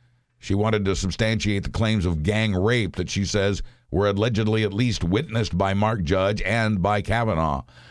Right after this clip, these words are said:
Now a New York public school teacher, Miss Razor, came forward after she heard her ex-boyfriend Mark Judge tell what she says is a lie about Kavanaugh.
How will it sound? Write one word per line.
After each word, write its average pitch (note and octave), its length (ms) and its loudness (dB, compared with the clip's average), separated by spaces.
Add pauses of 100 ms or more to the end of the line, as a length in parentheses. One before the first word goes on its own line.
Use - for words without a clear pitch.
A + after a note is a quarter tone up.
(160)
Now A#2+ 340 2
a B2 60 2
New A#2 140 2
York C3+ 300 0
public A#2+ 280 0
school A#2 280 0
teacher, G#2+ 320 0
Miss A2 180 0
Razor, A2+ 400 2
came A#2 260 -2
forward B2 520 0 (480)
after G#2+ 440 0
she A2 280 -2
heard B2 180 2
her A#2 140 0
ex-boyfriend A#2 720 0
Mark A#2 260 0
Judge B2 380 0
tell C3 240 2
what A#2+ 180 0
she C#3 260 0
says B2+ 360 0
is A#2 180 0
a A2+ 80 2
lie A2 560 2
about G#2 320 0
Kavanaugh. F2 600 0